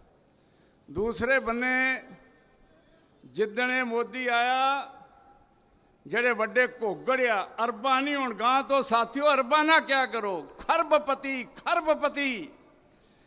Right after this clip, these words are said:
ਉਹਨਾਂ ਦੀ ਗਿਣਤੀ ਅੱਸੀ ਸੀ, ਅੱਜ ਕਿੰਨੀ ਹੋ ਗਈ ਆ? ਅੱਜ ਜਿਹੜੀ ਇੱਕ ਸੌ ਪਚਾਸੀ ਹੋ ਗਈ ਸਾਡੇ ਦੇਸ਼ ਵਿੱਚ।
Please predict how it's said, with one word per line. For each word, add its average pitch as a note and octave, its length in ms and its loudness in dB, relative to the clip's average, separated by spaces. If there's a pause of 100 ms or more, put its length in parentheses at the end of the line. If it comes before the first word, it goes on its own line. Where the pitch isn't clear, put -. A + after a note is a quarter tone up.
(320)
ਉਹਨਾਂ A3 360 -2
ਦੀ G3+ 240 -8
ਗਿਣਤੀ G#3 440 -6
ਅੱਸੀ A3 320 -10
ਸੀ, A#3 240 -6
ਅੱਜ A3+ 120 -10
ਕਿੰਨੀ A3+ 380 -8
ਹੋ A#3+ 140 -6
ਗਈ A#3 200 -6
ਆ? B3 360 4 (1600)
ਅੱਜ F#3+ 180 -8
ਜਿਹੜੀ G3+ 440 -6 (160)
ਇੱਕ G#3+ 240 -4
ਸੌ A#3 300 -2
ਪਚਾਸੀ G#3+ 840 -2
ਹੋ G#3 120 0
ਗਈ F#3+ 140 -8
ਸਾਡੇ E3 300 -6
ਦੇਸ਼ A#2 360 -14
ਵਿੱਚ। - 380 -20